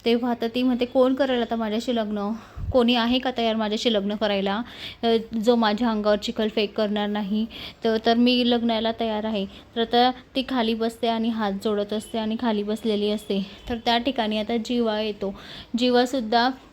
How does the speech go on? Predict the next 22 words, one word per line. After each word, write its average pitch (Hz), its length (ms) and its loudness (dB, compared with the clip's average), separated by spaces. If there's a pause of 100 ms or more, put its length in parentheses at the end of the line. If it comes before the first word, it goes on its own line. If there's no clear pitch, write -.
(140)
जीवालाही 240 420 2
धक्का 240 300 0
बसलेला 226 420 0
असतो. 214 420 -2 (300)
जीवाला 240 320 4
माहीत 240 340 0
नसतं 240 340 -2
की 247 360 -4 (380)
काव्याला 226 440 4
बेशुद्ध 226 480 0
झालेली 220 420 0
आहे 226 220 -2
आणि 214 220 -2
काव्याला 214 560 2
द-, 202 140 -4
दवाखान्यात 214 640 0
नेलेलं 202 340 0
आहे, 208 300 0 (360)
हे 240 60 4
त्याला 240 280 2
माहीत 240 340 2
नसतं. 226 340 -4